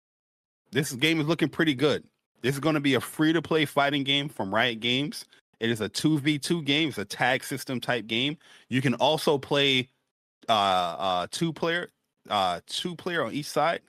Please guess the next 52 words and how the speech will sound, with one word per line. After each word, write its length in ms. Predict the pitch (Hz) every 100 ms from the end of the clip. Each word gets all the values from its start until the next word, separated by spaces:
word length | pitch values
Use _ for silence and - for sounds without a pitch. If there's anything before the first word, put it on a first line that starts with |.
| _
So 220 | - 113
one 300 | 101 92 120
player 240 | 117 139 127
is 100 | 117
like 100 | 101
me 140 | 120
and 80 | 120
Persona 320 | 113 131 123
versus, 400 | 107 120 110 101
like, 340 | 107 101 - - _ _ _ _ _ _ _
Brian 300 | - 117 113
East 260 | 101 113 113
or 80 | 95
Henry 240 | 113 117
Heck. 280 | 104 117 - - _ _ -
You 80 |
can 140 | 110 101
do 120 | 113
that 140 | 113 90
as 200 | 98 95
well, 280 | 107 110 -
or 160 | 95
you 60 | 98
can 140 | 104
just 200 | 98 90
do 100 | 104
it 60 | 101
the 80 | 85
one 240 | 95 101
v 160 | 98 101
one, 340 | 92 95 104 - _ _
uh, 240 | 95 87 85
but 240 | 85 82
tag 260 | - 98 95
team, 160 | 104 -
uh, 320 | 95 90 87 82
you 80 | 87
know, 260 | 87 82 - _ _ -
uh, 120 | 87
fighting 280 | 101 101 98
game. 240 | 104 110 - - - - _
And, 160 | 123 127
uh, 420 | 127 123 117 113 90
what 160 | 107 135
they 100 | 147
said 320 | - 180 180
here, 400 | 160 160 170 180 - _ _
uh, 120 | 113 113
was 140 | 123
this 180 | 123 -
update 460 | 139 - 139 139 -
video. 440 | 123 120 113 123